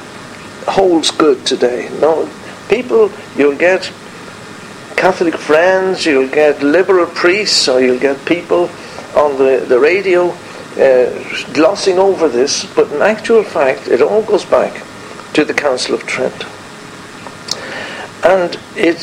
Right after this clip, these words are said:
has been renewed by Vatican two and all the rest of it. And I, I just,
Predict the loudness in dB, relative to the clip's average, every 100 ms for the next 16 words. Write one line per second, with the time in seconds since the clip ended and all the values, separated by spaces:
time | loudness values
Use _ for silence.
0 | -8 0 2 2 0 0 0 2 0 4
1 | 2 4 0 -4 -8 -2 2 2 2 -2
2 | -2 -4 -4 0 2 4 2 2 4 4
3 | 2 0 -2 -4 -6 -2 0 0 -2 -12
4 | -10 -4 2 2 0 -8